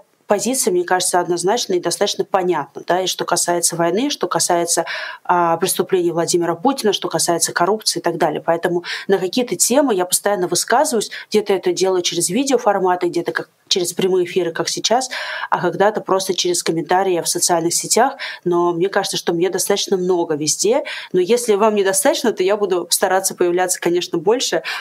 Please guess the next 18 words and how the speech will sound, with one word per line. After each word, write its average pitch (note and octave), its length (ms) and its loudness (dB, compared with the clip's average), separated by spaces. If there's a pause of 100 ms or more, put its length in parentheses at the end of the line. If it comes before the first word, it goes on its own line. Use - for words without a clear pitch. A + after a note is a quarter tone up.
(140)
а D#3+ 80 0
потом G3+ 280 0
вы E3+ 60 -6
будете G3 220 0
писать F3 300 -2
в - 40 -18
комментариях: G3+ 500 0 (240)
«Уберите F#3+ 500 0
эту, F3 300 0 (440)
эту F#3 180 2
соболь, A3 460 2
ее F#3+ 320 0
слишком A3 380 0
много G3+ 300 0
везде». F3 520 0 (380)
А, F3 400 4
стараюсь C4 480 4
как-то, A#3 520 0